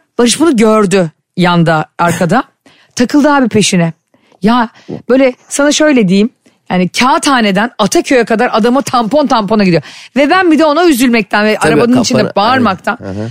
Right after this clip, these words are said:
Speaker 1: Ondan sonra önüne kırdı adamın. "Sen," dedi, "kimi sıkıştırıyorsun? Bilmem
Speaker 2: Aa.
Speaker 1: ne, bilmem ne, bilmem ne. Nokta,
Speaker 2: Hı.
Speaker 1: nokta, nokta." Oraları sen hayal et. <laughs>
Speaker 2: Sen kimi sıkıştırıyorsun?
Speaker 1: Barış'ın Giresun ve Karadeniz'in
Speaker 2: Ebe güzel kardeşim.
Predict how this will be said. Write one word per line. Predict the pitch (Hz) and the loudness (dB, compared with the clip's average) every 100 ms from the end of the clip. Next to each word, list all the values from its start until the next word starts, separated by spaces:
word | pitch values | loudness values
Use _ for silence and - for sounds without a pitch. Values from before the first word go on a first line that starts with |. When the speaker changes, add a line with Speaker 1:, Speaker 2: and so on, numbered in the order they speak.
| - | -6
Speaker 1:
Ondan | 269 330 370 | -2 0 0
sonra | 349 | 2
önüne | 302 294 330 | 2 2 2
kırdı | 262 185 | 0 0
adamın. | 165 156 143 135 _ _ - | 0 -2 -4 -8 _ _ -10
"Sen," | - 320 359 | -4 0 2
dedi, | 349 262 _ | 2 0 _
"kimi | - - 320 311 294 - | -4 0 2 0 -2 -6
sıkıştırıyorsun? | - 262 285 - 247 214 165 175 135 _ _ 208 | -6 -2 -2 0 0 0 -2 -6 -10 _ _ -2
Bilmem | 226 247 | 0 2
Speaker 2:
Aa. | 247 | 2
Speaker 1:
ne, | 247 240 | 2 2
bilmem | 226 226 220 | 2 2 2
ne, | 226 202 | 2 2
bilmem | 202 196 185 | 2 2 0
ne. | 160 131 _ _ 190 | -2 -4 _ _ -4
Nokta, | 196 202 | -2 0
Speaker 2:
Hı. | 196 | 0
Speaker 1:
nokta, | 180 202 | 0 -2
nokta." | 175 - 208 247 - | -2 -4 -8 -8 -4
Oraları | 185 190 | 0 0
sen | 185 190 | 0 0
hayal | 175 156 147 | 2 2 0
et. | - - _ _ | 0 -6 _ _
<laughs> | - - - | -20 -20 -10
Speaker 2:
Sen | 151 165 | -2 -2
kimi | 165 170 | 2 0
sıkıştırıyorsun? | 151 - 185 214 - | 0 -2 0 2 0
Speaker 1:
Barış'ın | 208 | 0
Giresun | 208 214 214 214 | 0 0 0 0
ve | 214 | 0
Karadeniz'in | 220 208 - | 0 0 2
Speaker 2:
Ebe | 143 | 2
güzel | 139 156 | 0 0
kardeşim. | 151 127 107 101 | 0 0 0 -2